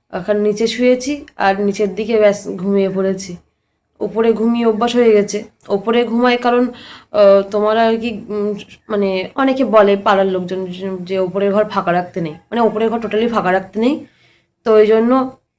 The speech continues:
প্রথম প্রথম না ওপরে ঘুমাতে গেলে ভয় লাগতো,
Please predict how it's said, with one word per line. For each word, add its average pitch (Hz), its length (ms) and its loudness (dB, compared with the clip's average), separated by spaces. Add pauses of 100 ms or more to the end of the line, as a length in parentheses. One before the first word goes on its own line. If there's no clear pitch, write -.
(600)
প্রথম 220 220 0
প্রথম 254 180 0
না 262 140 6
ওপরে 214 320 2
ঘুমাতে 208 360 0
গেলে 208 160 -2
ভয় 175 280 -2
লাগতো, 165 380 -4